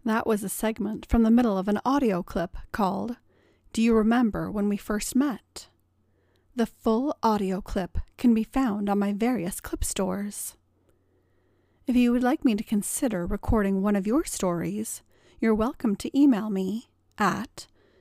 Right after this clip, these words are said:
Miss Jenn at P M dot M E. That's spelled M I S S J E N N,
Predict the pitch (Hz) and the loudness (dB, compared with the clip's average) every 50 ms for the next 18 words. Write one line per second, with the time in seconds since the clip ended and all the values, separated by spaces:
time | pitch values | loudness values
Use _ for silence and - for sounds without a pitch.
0 | _ _ _ - - 220 214 208 - - - 233 214 202 185 190 190 220 262 - | _ _ _ -2 0 0 0 0 -2 -2 0 2 2 2 2 2 0 0 -2 -4
1 | _ _ _ _ _ _ _ _ _ _ _ - 240 226 185 180 233 - - - | _ _ _ _ _ _ _ _ _ _ _ 0 0 0 0 -2 -4 -10 -14 -18
2 | - - - _ - 302 285 262 226 202 208 202 196 214 240 320 - _ _ - | -18 -20 -10 _ 6 6 6 6 6 2 0 -2 -2 -4 -4 -6 -12 _ _ 2
3 | 214 196 - - 202 196 196 214 - - 285 294 262 220 196 208 _ _ _ _ | 2 4 4 4 2 2 2 2 4 6 6 6 6 4 0 -6 _ _ _ _
4 | _ _ _ _ _ _ _ - - - - - - - - 214 196 - - - | _ _ _ _ _ _ _ -20 -20 -20 -20 -20 -20 -12 -8 -8 -8 -6 -8 -6
5 | - 175 165 208 - - - - 202 202 233 254 - - 190 - - 214 214 226 | -4 -4 -4 -4 -8 -10 -6 -2 0 0 0 0 0 -2 -2 -2 -2 -4 -6 -8
6 | - _ _ - - 208 262 - - - - 208 185 208 - - - - - - | -10 _ _ -6 -4 -2 -2 -2 -4 -4 -2 0 0 0 -2 -6 -10 -10 -10 -12
7 | - _ _ _ _ _ _ - - 233 220 233 262 - - 233 220 208 208 208 | -16 _ _ _ _ _ _ 0 2 4 4 4 2 0 0 0 0 2 0 -2
8 | 214 226 - _ _ _ _ - - 214 233 254 269 - 226 208 190 190 190 196 | -4 -6 -8 _ _ _ _ -2 2 4 6 6 4 4 2 2 2 2 2 0
9 | 190 214 | -2 -4